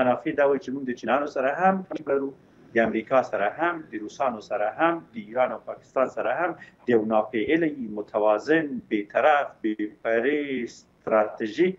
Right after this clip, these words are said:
اتصال سیاست کولی شي افغانستان په یو اقتصاد محوره سیاست بدل کړي چې د افغانستان اسلامي امارت په همدغه اقتصاد محوره سیاست باندې باور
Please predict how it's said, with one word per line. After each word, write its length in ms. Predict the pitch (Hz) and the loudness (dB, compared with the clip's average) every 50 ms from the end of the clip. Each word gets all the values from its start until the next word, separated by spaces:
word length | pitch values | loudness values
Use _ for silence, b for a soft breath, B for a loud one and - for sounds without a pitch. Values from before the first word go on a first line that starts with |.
| b b b b b b b b 131 131 | b b b b b b b b 2 2
اتصال 520 | 127 127 - 123 - - - 196 190 185 - - - | 2 0 -2 -8 -4 0 2 4 4 2 0 -2 -2
سیاست 420 | 135 113 113 - - 151 143 - - B B B B B - - | 0 0 0 0 0 0 0 0 -2 B B B B B -4 0
کولی 340 | 120 120 143 139 131 123 - - | 2 4 4 4 2 2 0 -2
شي 120 | 135 131 - b b b b b - 117 | -4 -6 -6 b b b b b -2 -2
افغانستان 640 | - - 113 107 104 - - - 139 135 135 131 131 - | 0 0 -2 -2 -2 -4 -4 -2 0 0 0 -2 -4 -4
په 100 | - 117 110 | -2 0 0
یو 80 | 107 98 - - 117 113 | 0 -2 -2 -2 -4 -4
اقتصاد 540 | - - - - 113 - - 123 101 - - 104 | -4 -6 -12 -12 -8 -4 -2 -2 -2 -4 -6 -10
محوره 320 | - - 147 165 160 147 - - | -2 2 4 4 4 2 -2 -4
سیاست 400 | - 120 110 - - 135 131 - - 107 | -4 -4 -4 -2 -2 -4 -4 0 0 0
بدل 260 | 107 - 143 156 151 - | 2 2 2 2 0 -4
کړي 160 | - 156 151 143 b b b b b b - | -8 -8 -8 -8 b b b b b b -10
چې 60 | - 117 | -6 -2
د 40 | 107 101 104 | -2 -2 -2
افغانستان 580 | - - 104 104 - - - 135 135 135 135 - 110 | -2 -4 -4 -6 -6 -2 0 0 0 0 -2 -8 -12
اسلامي 420 | - - - 101 95 120 147 156 143 127 | -12 -8 -6 -4 -2 0 0 2 2 2
امارت 400 | 127 123 123 123 123 123 - - - | 2 2 2 2 2 0 0 -2 -4
په 80 | 110 95 | -4 -4
همدغه 400 | 101 - - 170 - 151 139 127 - - 131 | -2 0 0 2 4 4 2 2 0 -6 -12
اقتصاد 580 | 110 - _ - 107 - - 120 - - - 117 | -12 -12 _ -14 -12 -8 -6 -6 -6 -6 -8 -10
محوره 360 | 110 - 123 131 127 120 110 - - | -8 -2 0 0 0 0 -2 -4 -6
سیاست 340 | 107 101 - - 117 - - 107 | -6 -6 -4 -4 -6 -4 -2 -4
باندې 680 | 107 107 104 101 - _ - - _ _ _ - - 117 | -4 -4 -6 -12 -16 _ -20 -20 _ _ _ 0 4 4
باور 280 | 107 98 117 110 95 | 4 6 4 2 2